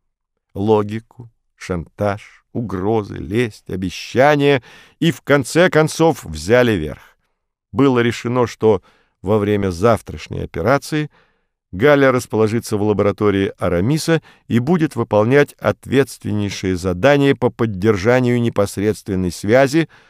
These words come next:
с уполномоченными Всемирного Совета. Галя ещё всхлипывала и размазывала по румяным щекам слёзы и грязь,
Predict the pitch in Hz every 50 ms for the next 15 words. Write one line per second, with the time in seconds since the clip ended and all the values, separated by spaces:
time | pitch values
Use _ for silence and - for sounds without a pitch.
0 | _ _ _ _ - - 160 143 - 127 120 113 101 98 95 98 117 139 160 -
1 | - 151 156 151 151 151 151 123 - - - _ _ _ - - - 120 113 104
2 | 117 131 117 113 113 107 104 98 - - 92 80 64 60 - _ - _ _ _
3 | _ _ _ _ _ _ _ _ _ _ _ _ _ _ _ _ _ _ _ -
4 | 98 123 131 120 110 98 95 - - 95 85 - - - - - - 135 160 160
5 | 147 - 127 117 120 120 120 117 110 - 110 98 92 87 90 95 104 107 101 90
6 | 92 90 95 90 - - 95 101 101 101 101 98 95 90 - - - - 104 92
7 | 87 - - 98 98 98 90 85 92 98 107 117 139 170 185 185 - -